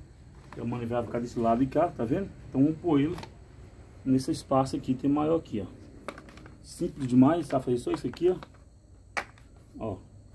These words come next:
Muito simples, tá vendo? E, e vamos encaixar dessa forma aqui, ó. Ó. Que ela vai funcionar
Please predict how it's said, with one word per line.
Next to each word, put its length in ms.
Muito 180
simples, 400
tá 120
vendo? 240
E, 260
e 80
vamos 480
encaixar 480
dessa 260
forma 280
aqui, 280
ó. 140
Ó. 60
Que 80
ela 80
vai 100
funcionar 720